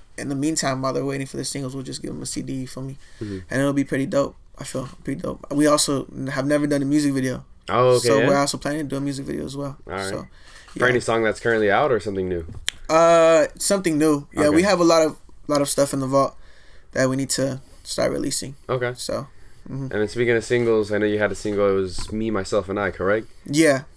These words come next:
Speaker 1: Me,
Speaker 2: Wh-
Speaker 1: Myself, and I.
Speaker 2: What was the inspiration
Speaker 1: Correct.
Speaker 2: behind that one?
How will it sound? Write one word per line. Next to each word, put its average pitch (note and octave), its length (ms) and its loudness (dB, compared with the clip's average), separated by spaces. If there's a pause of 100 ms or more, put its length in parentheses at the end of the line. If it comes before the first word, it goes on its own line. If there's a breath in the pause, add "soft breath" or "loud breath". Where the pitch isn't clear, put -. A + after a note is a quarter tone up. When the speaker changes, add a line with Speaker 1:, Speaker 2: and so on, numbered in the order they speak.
Speaker 1:
Me, D3 140 -2
Speaker 2:
Wh- D3+ 60 2
Speaker 1:
Myself, C#3+ 340 2
and C#3 140 -2
I. C#3 120 -6 (120)
Speaker 2:
What G#2+ 100 4
was A2 160 4
the G#2 60 0
inspiration G2+ 420 0
Speaker 1:
Correct. F#2+ 200 0
Speaker 2:
behind - 20 0
that A2 160 0
one? E2 120 -4